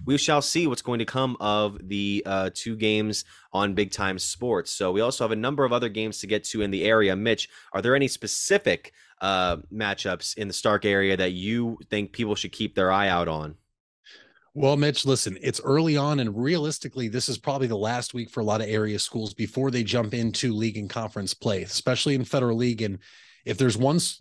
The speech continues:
Speaker 2: one school I'm keeping my eye on, it's Canton-McKinley. Canton-McKinley back at home for the first time now this season in the twenty twenty-two campaign. They welcome in Dublin Coffman, a school from Columbus.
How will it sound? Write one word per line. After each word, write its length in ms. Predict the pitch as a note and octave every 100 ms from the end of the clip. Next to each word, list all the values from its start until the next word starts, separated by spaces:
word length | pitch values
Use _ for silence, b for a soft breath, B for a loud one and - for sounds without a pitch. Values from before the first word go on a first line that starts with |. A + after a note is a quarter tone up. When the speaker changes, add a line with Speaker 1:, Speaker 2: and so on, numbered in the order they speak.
| -
Speaker 2:
one 260 | A2 B2+ E3
school 300 | - F#3 F3+
I'm 100 | E3+
keeping 200 | F3+ E3+
my 140 | E3+
eye 220 | F#3 G3+
on, 180 | A#2+ G#2+
it's 180 | A2 -
Canton-McKinley. 800 | - C#3+ B2 G#2+ C#3+ B2+ E2+ F2+
Canton-McKinley 720 | - C#3+ D3 C#3 D#3+ D3 C#3 C3 b b b _ _ -
back 260 | B2+ D3+
at 60 | C#3
home 240 | C3+ D#3+
for 80 | D#3
the 80 | C3
first 280 | - D3+ -
time 220 | E3 D3+
now 160 | C#3+ C#3+
this 200 | D3+ -
season 320 | C#3 B2 C#3
in 60 |
the 60 | A#2+
twenty 300 | F#2+ B2+ C3
twenty-two 420 | - C3 A2 B2+
campaign. 540 | - B2+ A2+ B2 A#2+ - _ -
They 120 | A#2
welcome 360 | A2 C#3 - D3+
in 100 | B2+
Dublin 340 | B2+ C3+ C3
Coffman, 400 | A#2+ B2+ - G2+
a 60 | G2+
school 440 | - A#2 A#2 B2 -
from 220 | A2 A#2
Columbus. 520 | - C#3 C#3 C#3+ -